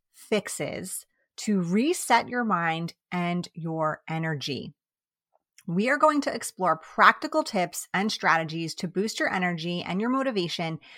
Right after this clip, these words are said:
especially when you're feeling unmotivated or sluggish. And we all have those days, right? But even when we don't start the day in this way, we can fall into these traps throughout the day.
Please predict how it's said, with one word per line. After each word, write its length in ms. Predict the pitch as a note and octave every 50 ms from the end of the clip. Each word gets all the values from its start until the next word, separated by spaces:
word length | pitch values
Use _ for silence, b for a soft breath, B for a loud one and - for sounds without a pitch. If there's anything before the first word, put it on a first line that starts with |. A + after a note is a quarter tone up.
| B B B B B
especially 760 | G#3 G#3+ G#3 - - - - - - - - - D#4 E4 E4+
when 180 | D#4+ D4+ D4 C#4+
you're 100 | C#4+ C#4+
feeling 460 | - - - G#3+ G#3 G3+ G3 G3 G3 - _ - F#3
unmotivated 920 | F#3 G#3 A3+ A#3+ B3+ C4 C4+ C4 C#4 B3 C#4+ C#4 C#4 C#4 C#4 C#4 C#4 - - -
or 380 | - G3+ G3+ G3+ G3+ G3+ G3 -
sluggish. 1000 | - - - - - - F3+ F3+ F#3 F3+ E3 E3+ - - - - - - - - b b b b b b b b b b b b -
And 80 | B3
we 100 | B3 B3+ - -
all 300 | - A#3+ C4+ D4 D4+ C4+
have 300 | - A3 G#3+ G#3 G3 F#3
those 260 | G3 F#3 F3+ D#3+ -
days, 400 | - D#3+ C#3+ - - D3+ - -
right? 300 | E3+ F3 F3 F#3 F3+ - -
But 140 | - F#3+ - -
even 260 | - A#3 C#4 D4+ C5 C5+ C5 B4+
when 160 | A#4 G4+ F4+
we 100 | D#4+ C#4+
don't 320 | A3+ F#3+ A3 G#3+ A3 - -
start 540 | - - - - - F#3+ G#3 A3+ - -
the 80 | G3 F#3
day 340 | D3 F3 D3+ C3 - C#3+ - -
in 160 | - F3 E3
this 180 | D#3 E3+ - -
way, 440 | D#3 D3+ C3 - - - G#3 A3+ - _ _ _ _ _ _ _ -
we 160 | G3 G3+ A#3
can 200 | A#3+ - E4+ F4
fall 420 | - - - - G3 F3+ F#3 F#3+ -
into 300 | - G#3 G3 - - F3
these 240 | F3+ F3+ - -
traps 640 | - - - - D4 F4+ E4+ A3+ G#3+ - - - - - - -
throughout 480 | - - G#3 G3+ G#3+ A3 C4 D#4 -
the 80 | - G#3+
day. 360 | F3+ - E3+ - - - F3+